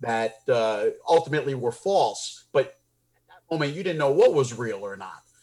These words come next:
So security evacuates us out onto the street, Washington Street, right by the Newport,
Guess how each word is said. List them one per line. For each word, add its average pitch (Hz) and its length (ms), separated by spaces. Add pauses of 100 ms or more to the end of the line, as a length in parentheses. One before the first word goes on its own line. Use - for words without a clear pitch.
(160)
So 135 360
security 190 560
evacuates 135 520
us 127 120
out 139 160
onto 127 240
the 107 80
street, 143 420
Washington 131 480
Street, 107 320
right 123 180
by 127 120
the 110 120
Newport, 127 560